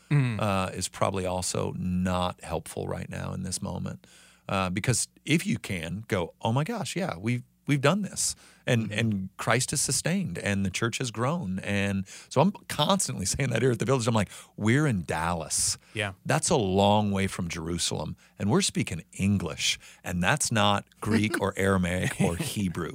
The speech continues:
Speaker 1: Yeah,
Speaker 2: right?"
Speaker 1: yeah.
Speaker 2: Like, this has happened,
Speaker 1: Yeah.
Speaker 2: right? And, and right now, all over the world, in thousands of different languages, the bread is being broken, the word is being opened,
Speaker 1: That's right.
Speaker 2: songs of praise are going to heaven, and people are being baptized.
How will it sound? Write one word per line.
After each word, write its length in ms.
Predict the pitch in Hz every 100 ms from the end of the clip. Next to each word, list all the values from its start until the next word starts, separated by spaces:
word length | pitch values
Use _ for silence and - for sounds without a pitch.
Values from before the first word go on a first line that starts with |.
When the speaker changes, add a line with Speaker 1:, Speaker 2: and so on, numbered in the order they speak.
| -
Speaker 1:
Yeah, 160 | 110 110
Speaker 2:
right?" 140 | 131 -
Speaker 1:
yeah. 260 | 135 127 101
Speaker 2:
Like, 180 | 110 98 117
this 220 | 135 -
has 140 | 175
happened, 540 | - 101 135 - - - -
Speaker 1:
Yeah. 80 | 104
Speaker 2:
right? 200 | 117 135
And, 380 | 117 113 110 95 - - -
and 200 | 123 104
right 200 | 107 147
now, 200 | 151 127 -
all 300 | 101 110 131
over 120 | 135 127
the 100 | 107
world, 380 | 98 95 95 - _ _
in 540 | 120 104 101 101 98 90 _ _ _ _ -
thousands 720 | - 139 123 139 143 147 131
of 80 |
different 280 | 123 117 -
languages, 800 | 98 95 95 90 95 92 85 - - - _
the 60 | -
bread 280 | 160 190 117
is 100 | 117
being 240 | 131 127
broken, 380 | 107 98 95 101
the 80 | 85
word 220 | 85 104
is 100 | 107
being 240 | 113 110 110
opened, 380 | 95 92 92
Speaker 1:
That's 100 | 85
right. 60 | 95
Speaker 2:
songs 140 | 90 87
of 60 |
praise 360 | - 107 110 104
are 60 | 98
going 300 | 101 101 101
to 100 | 92
heaven, 480 | 92 92 92 90 - - - -
and 180 | 98
people 300 | - 98 95
are 40 | 90
being 200 | 92 92
baptized. 560 | 87 - 90 - -